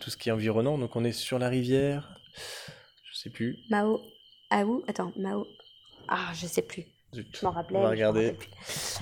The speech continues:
Speaker 1: Et, euh, donc un affluent du Mekong. Et, euh, en fait, il y a des, des énormes montagnes tout autour. Du coup, ça donne un paysage, euh, magnifique. Et donc, le, l'attrait touristique, c'est d'aller grimper sur les montagnes aux alentours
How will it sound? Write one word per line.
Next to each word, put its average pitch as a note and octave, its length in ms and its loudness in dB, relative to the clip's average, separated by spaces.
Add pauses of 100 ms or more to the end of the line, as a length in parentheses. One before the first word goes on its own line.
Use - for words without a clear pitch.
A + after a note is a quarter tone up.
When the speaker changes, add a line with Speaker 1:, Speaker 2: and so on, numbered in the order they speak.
(140)
Speaker 1:
Et, A#2+ 280 4
euh, G2+ 1040 2
donc G#2 260 -8
un G2+ 120 -6
affluent G2+ 340 -4
du G#2 100 -4
Mekong. B2 500 0 (280)
Et, A2 280 -2
euh, G2 260 0
en - 60 -6
fait, - 240 -10
il G2 80 -6
y - 20 -6
a G2+ 40 -4
des, G2 60 -14 (160)
des A#2+ 200 -2
énormes C3 280 4
montagnes A#2+ 420 2
tout B2 260 -2
autour. C3+ 480 -2 (500)
Du G#2+ 140 -10
coup, - 140 -12
ça A2+ 120 0
donne G2+ 180 2
un G2+ 80 -4
paysage, G2 540 -2
euh, - 140 -6
magnifique. G#2+ 600 -4 (580)
Et A2 120 2
donc, C3+ 260 2
le, G2+ 720 0
l'attrait A#2 340 2
touristique, A2+ 600 0
c'est A2+ 260 -2
d'aller A2+ 500 4 (340)
grimper C3 640 4
sur - 180 -2
les A#2+ 100 2
montagnes A2 400 2
aux G#2+ 100 0
alentours C3 500 4